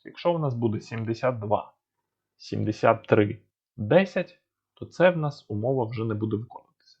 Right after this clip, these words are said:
Тому що мусить виконуватися і ця умова, і ця умова.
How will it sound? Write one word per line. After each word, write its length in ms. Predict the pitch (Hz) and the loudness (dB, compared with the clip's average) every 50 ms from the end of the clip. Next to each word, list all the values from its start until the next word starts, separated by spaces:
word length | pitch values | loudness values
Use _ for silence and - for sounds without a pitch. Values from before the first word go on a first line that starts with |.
| 135 - | -12 -8
Тому 200 | 113 117 123 120 | -4 -2 -2 -4
що 160 | - - 110 | -4 -6 -4
мусить 420 | 107 110 - - - 101 - - | -4 -4 -6 -8 -14 -14 -12 -12
виконуватися 480 | 104 104 - 104 101 101 - - - _ _ _ | -12 -6 -4 -4 -4 -4 -8 -12 -18 _ _ _
і 120 | - 180 185 | -4 -4 -4
ця 260 | - - 180 165 160 | 2 2 2 2 2
умова, 600 | - 151 147 143 143 143 139 139 139 139 135 _ _ _ _ _ _ _ _ _ _ _ _ | 0 -2 -2 0 0 -2 0 0 -2 -4 -6 _ _ _ _ _ _ _ _ _ _ _ _
і 120 | - 120 113 | 0 0 0
ця 180 | - - 104 | 0 0 -2
умова. 400 | 92 80 82 - - 151 _ _ | -2 -2 -4 -14 -18 -20 _ _